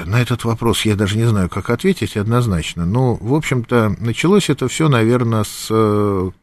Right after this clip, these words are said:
конца восемнадцатого, со второй половины восемнадцатого века, когда постепенно зарождается само понятие «восточный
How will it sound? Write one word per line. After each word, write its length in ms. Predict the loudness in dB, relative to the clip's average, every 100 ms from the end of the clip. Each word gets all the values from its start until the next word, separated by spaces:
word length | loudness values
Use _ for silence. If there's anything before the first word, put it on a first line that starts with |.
| -8
конца 320 | -6 -2 -2
восемнадцатого, 560 | -2 -4 -2 -2 -4 -6
со 20 |
второй 240 | -2 -2
половины 360 | -2 -4 -2 -2
восемнадцатого 540 | -4 -6 -6 -6 -6
века, 100 | -4
когда 180 | -4 -6
постепенно 540 | -6 -10 -12 -6 -4 -2
зарождается 500 | -2 -2 -4 -6 -8
само 280 | -6 -6
понятие 420 | -6 -4 -4 -4 -2
«восточный 680 | -2 -2 -6 -4 -6 -8